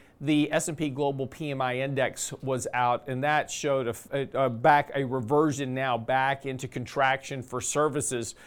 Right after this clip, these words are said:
So again, you know, depending on what economic index you're looking at, it's, it's, you know, everybody's got a different opinion, but looking at the data, there's still this, this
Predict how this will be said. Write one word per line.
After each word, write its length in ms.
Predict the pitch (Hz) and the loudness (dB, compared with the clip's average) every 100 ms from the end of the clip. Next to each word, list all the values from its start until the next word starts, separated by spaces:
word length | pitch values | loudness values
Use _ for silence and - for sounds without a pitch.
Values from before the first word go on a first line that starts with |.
| - - - | -20 -20 -4
So 220 | - 175 | 4 6
again, 320 | 165 208 190 | 6 4 4
you 60 | 175 | 4
know, 40 | |
depending 380 | 156 175 196 196 | 2 0 0 2
on 140 | 180 | 2
what 380 | 135 147 175 170 151 | 2 6 6 6 0
economic 500 | 151 165 160 160 160 | -2 0 0 -2 -2
index 420 | 151 156 147 - | 2 2 0 -2
you're 120 | 151 | -2
looking 400 | 139 147 151 143 | 0 -2 -2 0
at, 280 | 143 143 - - - - - | 2 0 -2 -20 -20 -20 -8
it's, 280 | 139 - - | -6 -6 -4
it's, 260 | 160 - 135 | -2 -2 -4
you 100 | 139 | -4
know, 140 | 113 | -2
everybody's 420 | 143 156 147 143 123 | 0 0 2 0 0
got 140 | 135 | -2
a 40 | |
different 300 | 120 135 156 | 0 -2 0
opinion, 500 | 127 143 143 139 127 | -2 -2 0 0 -2
but 220 | 123 127 - - - - | -2 -2 -4 -20 -20 -10
looking 420 | 135 139 147 180 | 0 4 4 2
at 100 | 175 | 0
the 60 | 175 | 0
data, 340 | 165 175 147 | 2 2 2
there's 180 | 127 131 | 0 -2
still 360 | - 160 175 180 | -2 0 2 2
this, 340 | 170 160 - | 0 0 -4
this 300 | - 135 127 | -2 0 0